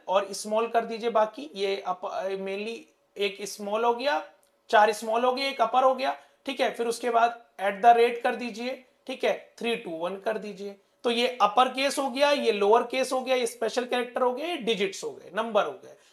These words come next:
तो आपको यहाँ पर अपना पासवर्ड क्रिएट कर देना है। उसी के बाद आपका कुछ यहाँ पर इस तरीके से एक mainly ओपन होगा कैंडिडेट का प्रोफाइल। देखिए, यहाँ पर अगर आपकी सारी डिटेल डिजी लॉकर में है तो वो वहाँ पर आपका आराम से कन्फर्म हो जाएगा,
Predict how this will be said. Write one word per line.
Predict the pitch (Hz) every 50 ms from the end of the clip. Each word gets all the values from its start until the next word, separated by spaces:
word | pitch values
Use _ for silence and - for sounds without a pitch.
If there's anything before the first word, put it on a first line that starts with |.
| _ - -
तो | 262
आपको | - 208 220 247 - - - 285
यहाँ | 277 254 240 240 240
पर | 277 262
अपना | 254 254 277 285
पासवर्ड | 294 294 - 226 214 208 - - 240 269 311 -
क्रिएट | - - - 208 196 196 185 190 -
कर | - 165 156
देना | 147 143 139 139 131
है। | 135 135 131 _ _ _ _ _ _ -
उसी | - - 339 330
के | 320 339 302
बाद | 294 269 269 302 294 381 - - - -
आपका | 214 240 254 247 - - 285 277 285
कुछ | 277 - 285 269 - - 247
यहाँ | 214 196 196 202 196 196
पर | - 247 - - -
इस | 269 294 294 - -
तरीके | - 202 196 214 208 202 - 247 240 214
से | - - 202 214 254 285 - - _ _ _ -
एक | 233 247 240 240 - -
mainly | 196 196 196 202 214 240 302 359 403 - -
ओपन | 202 208 208 208 214 202
होगा | 202 196 196 196 185 175
कैंडिडेट | - - 202 196 190 180 175 185 190 190
का | - 196
प्रोफाइल। | 190 - 180 - - 165 143 120 - _ _ _ _ _ -
देखिए, | 262 262 - 262 196 - - - _ - 202
यहाँ | 208 202 214 247 247 269
पर | 311
अगर | 302 294 277 294 285
आपकी | 277 277 277 - 294
सारी | - - 254 226 262 262
डिटेल | 233 269 220 - 262 262 277 302 311 - _ _ _ _ - 175
डिजी | 190 208 180 233 233
लॉकर | 214 214 202 208 220 226 233
में | 226 233 233
है | 240 247 247
तो | 240 220
वो | 208 208 208 214
वहाँ | 214 196 180 180 180 185
पर | 214 214
आपका | 196 180 180 - - 233
आराम | 226 185 175 175 170 165 175
से | - - 247
कन्फर्म | 247 - 190 175 - - 180 175 175
हो | 175 170 170
जाएगा, | 160 170 160 160 156 - 160 165 165